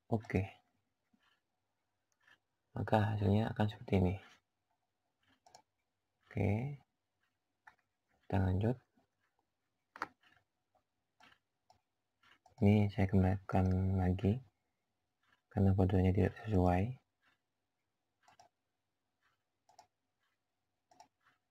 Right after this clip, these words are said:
Nah, udah. Udah, kita klik di sininya. A satu, tekan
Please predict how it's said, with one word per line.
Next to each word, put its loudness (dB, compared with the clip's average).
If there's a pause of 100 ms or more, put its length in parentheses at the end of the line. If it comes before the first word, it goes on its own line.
(100)
Nah, -6 (960)
udah. 2 (880)
Udah, 4
kita 2 (320)
klik 2 (240)
di -2
sininya. 4 (1040)
A -6
satu, -2 (1400)
tekan 2